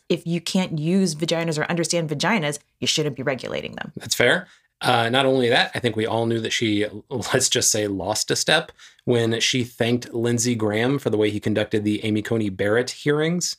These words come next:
Speaker 1: Oh, yeah.
Speaker 2: Uh, like, lady, they are shoehorning in a justice for a lifetime appointment in eleven days when the president has already lost his election. What are you doing? She's, she's,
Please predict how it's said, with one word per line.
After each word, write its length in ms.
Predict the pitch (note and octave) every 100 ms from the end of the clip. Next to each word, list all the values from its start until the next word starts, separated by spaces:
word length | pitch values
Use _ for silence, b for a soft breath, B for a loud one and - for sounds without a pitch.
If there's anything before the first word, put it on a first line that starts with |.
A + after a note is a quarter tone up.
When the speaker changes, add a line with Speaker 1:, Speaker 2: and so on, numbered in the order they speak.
| _ _ _ -
Speaker 1:
Oh, 120 | D#3
yeah. 80 | C#3
Speaker 2:
Uh, 560 | A2+ A2 G#2+ G#2 G2+ -
like, 420 | C#3 C#3+ C3+ - -
lady, 480 | D#3 D3+ C#3+ C#3 - -
they 140 | E3 D#3
are 100 | A#2+
shoehorning 540 | - D3+ C3 C#3 B2
in 220 | A#2+ A#2 A#2
a 160 | G#2
justice 520 | G2+ G2+ A#2+ - A2
for 180 | - A2+
a 40 | G2+
lifetime 380 | G#2 A2 - A2
appointment 420 | F#2+ A2+ G2+ G2+
in 140 | G#2
eleven 540 | A2+ G#2+ G2+ G#2+ G#2+ G2+
days 420 | G#2 G2+ F2 E2 B B B
when 300 | A2 G#2 G#2 -
the 120 | -
president 440 | - A#2 G#2+ G#2+
has 120 | G#2 G2+
already 540 | A#2 G#2 G#2 G2+ - - B2+ A#2+
lost 380 | G2+ G2 -
his 140 | G2+ -
election. 540 | F#2+ F2+ - A#2 C3 - -
What 440 | A#2 A2 C3+ -
are 140 | C#3+ B2
you 220 | A2 G#2+
doing? 680 | F#2 A2+ A2 F#2 E2 F#2+ A2
She's, 360 | - C3 A#2+
she's, 320 | - D3+ A2+